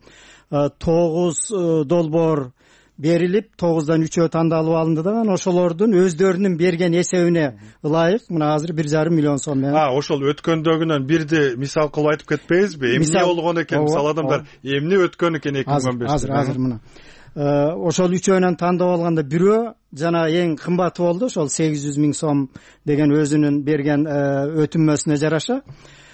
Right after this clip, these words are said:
Speaker 1: Э, бул, э, онкологиялык ооруларды операциясыз дарылоонун жолдору жөнүндөгү метод экен. Бул ушунчалык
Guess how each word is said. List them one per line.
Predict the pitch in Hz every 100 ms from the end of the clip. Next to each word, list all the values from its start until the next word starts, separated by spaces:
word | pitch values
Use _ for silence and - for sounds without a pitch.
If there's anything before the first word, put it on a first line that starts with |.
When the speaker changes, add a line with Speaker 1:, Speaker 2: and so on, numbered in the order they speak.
| -
Speaker 1:
Э, | 151 139
бул, | 123 185 220 208
э, | 170 151 185
онкологиялык | 165 170 175 175 196 175 175 170
ооруларды | 151 165 170 165 165 160 151 220
операциясыз | 180 147 165 170 196 180 - 170 151 175 147 - - _ - -
дарылоонун | 139 156 165 165 170 160 185 151
жолдору | 175 160 160 151
жөнүндөгү | 139 147 139 135
метод | 127 131 127 -
экен. | 131 127
Бул | 160
ушунчалык | 151 170 151 160 160